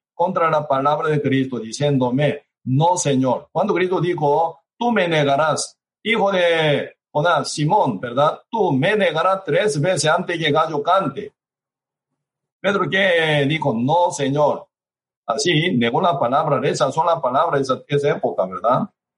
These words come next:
"Estoy listo para ir contigo en la cárcel y morir para ti, juntamente contigo", ¿verdad? Pedro mostraba su valentía, sí. Pedro tiene ese corazón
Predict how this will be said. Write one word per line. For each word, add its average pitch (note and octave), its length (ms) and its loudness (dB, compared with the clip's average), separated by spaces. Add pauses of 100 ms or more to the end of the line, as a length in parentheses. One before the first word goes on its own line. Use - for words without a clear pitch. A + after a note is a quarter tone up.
(500)
"Estoy G#3+ 360 0
listo A3+ 320 0
para F3 240 0
ir G3+ 100 -4
contigo F3 480 0
en F3 80 0
la D#3+ 160 0
cárcel F#3 500 0
y D3+ 60 0
morir D3+ 840 0
para B2+ 320 0
ti, A3 180 -2
juntamente C#3+ 600 0
contigo", C#3 460 -2
¿verdad? G#2 560 -2 (680)
Pedro G#3+ 300 0
mostraba F3 500 0
su F#3 140 0
valentía, C#3+ 580 0
sí. - 380 -2 (260)
Pedro F#3+ 340 0
tiene F3 260 0
ese F#3 240 0
corazón D#3 800 0